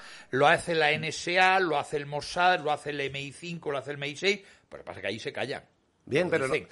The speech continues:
Speaker 2: pero Luis,
Speaker 1: Pero
Speaker 2: es
Speaker 1: aquí
Speaker 2: decir, aquí tendría que haber salido alguien, aunque me entiendo, porque ¿cómo demuestras eso? Que, que, que tienen un sistema de algoritmo, es decir, ¿quién se ha chivado, como dirían en clase, no?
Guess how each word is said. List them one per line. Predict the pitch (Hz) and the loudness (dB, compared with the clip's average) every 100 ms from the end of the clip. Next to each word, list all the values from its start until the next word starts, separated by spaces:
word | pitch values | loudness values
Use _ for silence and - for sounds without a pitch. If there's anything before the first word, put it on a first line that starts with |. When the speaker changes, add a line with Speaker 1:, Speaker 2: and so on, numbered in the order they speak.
| - - | -20 -6
Speaker 2:
pero | 123 113 | -2 2
Luis, | 139 139 - | 2 2 0
Speaker 1:
Pero | 110 | 0
Speaker 2:
es | 131 | 2
Speaker 1:
aquí | 135 | 4
Speaker 2:
decir, | 135 - - - - | 2 -2 -12 -14 -6
aquí | 117 165 185 196 | -6 -2 -2 -2
tendría | 147 147 165 | -2 0 0
que | 160 | 0
haber | 160 | -2
salido | 165 160 170 143 | -2 -2 0 2
alguien, | 170 160 113 113 | 0 0 -4 -6
aunque | 117 120 | -8 -8
me | 110 | -8
entiendo, | 107 107 185 139 | -8 -6 -6 -6
porque | 120 123 - - 123 107 - | -6 -6 -8 -14 -20 -20 -8
¿cómo | 160 185 | -2 0
demuestras | 185 175 170 - | 0 -2 -2 -4
eso? | 107 92 - | -8 -10 -4
Que, | 139 143 | -2 -2
que, | 131 127 | -6 -10
que | - | -8
tienen | 131 160 | -4 -2
un | 156 | -2
sistema | 143 165 147 | -4 0 2
de | 143 | 2
algoritmo, | 135 120 120 | 2 0 0
es | 113 | -4
decir, | - | -2
¿quién | 156 | 0
se | - | 4
ha | 170 | 4
chivado, | - 143 113 92 | 4 6 6 6
como | 107 98 | 2 0
dirían | 101 113 123 117 | 2 4 4 4
en | 98 | 0
clase, | 101 - 92 | -4 -4 -6
no? | 107 185 | -6 -6